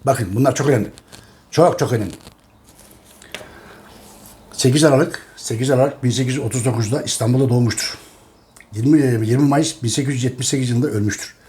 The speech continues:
Osmanlı düşünür ve yazarıdır. Türkçülük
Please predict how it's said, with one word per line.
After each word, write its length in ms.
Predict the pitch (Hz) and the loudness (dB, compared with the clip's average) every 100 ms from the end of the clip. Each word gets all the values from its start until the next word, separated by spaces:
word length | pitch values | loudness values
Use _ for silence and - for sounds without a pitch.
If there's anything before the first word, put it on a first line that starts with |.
| - - - - - | -20 -20 -20 -16 -10
Osmanlı 380 | 101 139 160 | -2 2 2
düşünür 440 | 139 - 135 143 170 104 | 2 0 0 0 -4 -6
ve 80 | |
yazarıdır. 580 | 104 101 113 117 110 - _ _ _ - _ - | -4 0 0 0 -2 -8 _ _ _ -20 _ -4
Türkçülük 500 | 131 139 156 160 | -2 0 0 -2